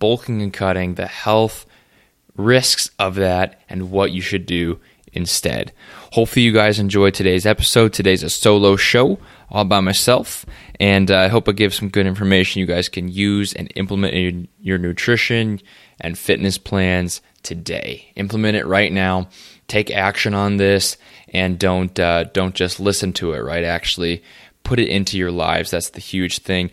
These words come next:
On Monday, just so you know, another great interview coming out. I'm really excited for you guys to hear this one.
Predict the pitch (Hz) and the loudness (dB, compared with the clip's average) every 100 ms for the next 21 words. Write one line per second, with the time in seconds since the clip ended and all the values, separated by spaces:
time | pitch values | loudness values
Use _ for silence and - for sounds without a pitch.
0 | - - - 104 120 120 107 113 110 107 | -10 -20 -6 0 2 4 4 4 6 4
1 | 104 107 - 113 101 92 90 92 - 90 | 4 0 0 0 0 0 0 0 -2 -4
2 | 90 92 95 87 87 87 - 90 90 90 | -4 -2 -2 -2 0 0 -2 -4 -2 -4
3 | 85 - 95 92 - 98 95 90 90 92 | -4 -4 -4 -4 -2 0 0 0 -2 -4
4 | 82 - 92 92 - 92 92 92 90 104 | -4 -2 0 0 -4 -2 0 -2 -6 -4
5 | 107 104 - 113 107 104 | -4 -4 -6 -4 -4 -4